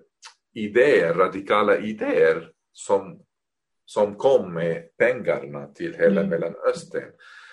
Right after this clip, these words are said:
Speaker 1: Och jag tror stora makten i hela världen, de tog hand om de är rika,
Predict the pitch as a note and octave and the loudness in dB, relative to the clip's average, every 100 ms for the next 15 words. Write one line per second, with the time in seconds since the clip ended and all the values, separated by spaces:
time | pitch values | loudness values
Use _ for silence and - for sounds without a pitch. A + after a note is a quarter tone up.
0 | - _ A2+ A#2 A#2 - C#3 G#3 G#3 G#3 | -20 _ 4 4 2 -2 0 2 2 -2
1 | - - - G#3 G3+ C#3+ - - - - | -12 -8 0 2 4 4 0 -8 -20 -14
2 | A#2+ D3+ E3 - G2+ G2 G#2 A#2 B2 A#2 | -2 -2 -2 -4 -4 -4 -4 -2 0 -2
3 | A2+ D#3 F2 - E2+ F2 - _ _ _ | -2 -4 -4 -4 -6 -6 -16 _ _ _
4 | _ _ _ F2+ F2+ C#3 D#3+ D3 - _ | _ _ _ _ -2 0 -2 -8 -16 _
5 | - A3 - - F2+ F2 F2 - - _ | -4 -4 -4 -4 -4 -4 -8 -16 -20 _
6 | _ _ _ - F2 F2 E2+ E2+ _ F#2 | _ _ _ -8 -6 -6 -10 -16 _ -8
7 | F2 - E2+ F2+ - - D#2 | -6 -4 -6 -8 -14 -14 -14